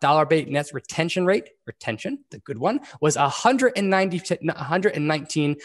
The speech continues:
uh, percent. When you add it all up, revenue grew fifty percent, gross margin was seventy-eight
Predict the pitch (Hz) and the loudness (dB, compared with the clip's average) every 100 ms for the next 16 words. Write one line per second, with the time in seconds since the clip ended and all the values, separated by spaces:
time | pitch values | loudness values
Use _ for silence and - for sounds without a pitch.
0 | - - 123 - 131 - 123 - _ _ | -8 -2 -2 -2 -4 -2 -2 -4 _ _
1 | _ _ - 208 202 208 202 175 175 240 | _ _ 0 2 4 4 6 6 6 6
2 | 247 - - - - 143 233 262 240 180 | 4 0 -20 -20 -2 6 6 6 2 2
3 | 160 135 - 214 233 247 240 - 160 170 | 0 -2 2 2 2 0 0 0 0 0
4 | - _ _ _ _ 185 226 220 185 190 | -6 _ _ _ _ 4 4 4 2 2
5 | 180 160 135 - 185 202 202 190 - 240 | 2 0 2 4 4 2 0 0 2 0
6 | 247 | 0